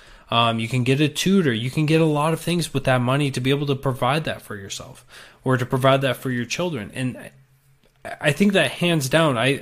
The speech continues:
I, I'm, I'm struggling to find a reason why school choice would not be better than, than the status quo. And, and it irks me, it bothers me that right now we're having such a controversy because the government supports the government one.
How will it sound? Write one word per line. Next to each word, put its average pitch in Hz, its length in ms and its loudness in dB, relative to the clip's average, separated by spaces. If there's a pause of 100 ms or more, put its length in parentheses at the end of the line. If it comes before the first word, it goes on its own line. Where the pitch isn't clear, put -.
(100)
I, 139 140 -4 (140)
I'm, 135 260 -8 (140)
I'm 135 100 0
struggling 190 760 4
to 160 100 0
find 156 480 2
a 131 140 0
reason 135 500 0
why 123 140 -2
school 139 340 -4
choice 139 320 -4
would 131 100 -2
not 123 140 0
be 127 80 -2
better 131 340 0
than, 123 460 -2
than 127 300 -2
the 120 60 -2
status 123 440 -2
quo. 117 440 -4 (540)
And, 127 440 2
and 127 180 -2
it 120 160 -4 (160)
irks 175 320 2
me, 117 180 0
it 113 220 -6
bothers 151 420 4
me 113 320 -4 (480)
that 139 140 4
right 147 240 6
now 139 180 4
we're 135 220 2
having 147 400 0
such 143 220 -4
a 127 40 -4
controversy 135 680 0
because 131 440 -2 (460)
the 151 80 6
government 156 460 6
supports 143 440 0
the 139 120 -2
government 131 440 4
one. 98 260 -10